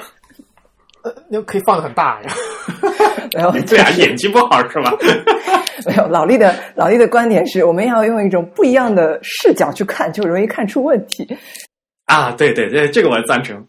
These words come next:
Speaker 2: <laughs> 效果还不错。然后，因为你在看那个屏幕的时候，就会有一种我在审视这个东西的感觉，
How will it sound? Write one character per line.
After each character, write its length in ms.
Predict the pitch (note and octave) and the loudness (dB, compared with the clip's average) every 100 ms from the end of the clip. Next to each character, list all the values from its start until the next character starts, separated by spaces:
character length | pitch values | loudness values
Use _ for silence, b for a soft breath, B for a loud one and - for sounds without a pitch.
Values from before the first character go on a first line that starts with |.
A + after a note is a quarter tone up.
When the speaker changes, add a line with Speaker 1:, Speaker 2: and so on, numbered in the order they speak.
| _ | _
Speaker 2:
<laughs> 380 | - - - G#4 | -20 -12 -2 2
效 80 | F4+ | 4
果 80 | - | 2
还 100 | E3+ | 2
不 80 | - | 2
错。 160 | - E3 | 2 4
然 160 | B3 | 4
后， 80 | C#4+ C#4 B | 2 0 B
因 100 | C#4+ | 0
为 140 | D4+ D4+ | 2 4
你 180 | F#3+ D3+ | 2 0
在 180 | E3 - | -2 -2
看 200 | - A3 | -2 -2
那 80 | |
个 220 | G#3 G3+ G3 | 0 -2 -2
屏 220 | F3+ D#3+ | -4 -2
幕 100 | A3 | -2
的 100 | G3 | -2
时 140 | - | -4
候， 100 | E3+ | -6
就 120 | D#3+ F#3+ | -6 -6
会 160 | G3+ | -2
有 160 | D#3 D#3+ | 0 -2
一 60 | |
种 320 | F#3+ C#3 C#3+ C#3+ | -4 -8 -10 -14
我 100 | C#3 | -12
在 100 | F#3 | -12
审 240 | - C#3 | -10 -10
视 180 | - - | -8 -10
这 80 | E3 | -8
个 80 | D#3 | -8
东 100 | - | -8
西 220 | - - - | -12 -10 -10
的 60 | |
感 120 | - - - _ | -10 -12 -14 _
觉， 160 | - | -20